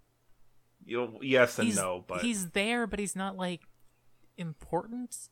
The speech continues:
Speaker 2: Like, we could
Speaker 1: He has an impact. He doesn't have, like, a tangible impact.
Speaker 2: Yeah.
Speaker 1: I think it's more the lingering after effects of the, uh, of what he did in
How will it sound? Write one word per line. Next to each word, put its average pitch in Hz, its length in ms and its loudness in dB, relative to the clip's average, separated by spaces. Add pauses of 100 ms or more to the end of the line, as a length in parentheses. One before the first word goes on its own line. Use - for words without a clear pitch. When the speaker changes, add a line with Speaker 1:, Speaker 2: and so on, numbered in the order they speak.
(120)
Speaker 2:
Like, 196 200 -2 (320)
we 202 220 0
could - 120 0
Speaker 1:
He 143 80 4
has 175 200 10
an 139 100 8
impact. 127 720 6
He 101 460 -2
doesn't 131 280 6
have, 110 300 6
like, 107 240 2
a 95 300 2 (920)
tangible 98 800 0
impact. - 760 -14 (460)
Speaker 2:
Yeah. 226 380 4
Speaker 1:
I 226 100 8
think 131 160 6
it's 120 140 2
more 117 500 10 (220)
the 117 180 10
lingering 117 580 6
after 98 480 2
effects - 360 -2
of 92 360 -2
the, 104 240 0
uh, 101 120 -2 (140)
of 98 220 2
what 101 180 -2
he 104 100 -2
did 95 260 -2
in 98 460 -2